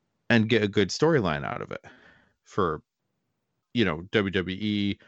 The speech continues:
honestly, I think he'd go N X T first for his size. I just think that's the way W W E is.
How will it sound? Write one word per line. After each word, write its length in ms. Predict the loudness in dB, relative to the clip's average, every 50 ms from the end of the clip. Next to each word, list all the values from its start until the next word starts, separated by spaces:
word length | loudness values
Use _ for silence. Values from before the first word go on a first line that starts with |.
| _ _ _ -6
honestly, 500 | -4 -4 -4 -4 -8 -12 -8 -4 -2 -2
I 40 | 0
think 200 | 0 -2 -2 -2
he'd 120 | -4 -4 -2
go 160 | -2 -2 -2
N 160 | -2 -4 -6
X 160 | -6 -8 -10 -10
T 120 | -10 -12
first 520 | -8 -4 -4 -2 -2 -4 -4 -8 -10 -14 -16 _ _ _
for 180 | _ -4 -2 -2
his 160 | -2 -2 -2
size. 460 | 0 0 0 0 0 -2 -4 -6 -6 -6
I 80 | -6 -6
just 240 | -4 -4 -6 -2 0
think 360 | 0 0 0 -4 -10 -18 -20 _ _ -4
that's 200 | -2 -2 -2 -2
the 60 | -2
way 140 | -2 0 0
W 240 | 0 -2 0 -2
W 240 | -2 -2 -2 -2 0
E 60 | 0
is. 200 | -2 -2 -4 -8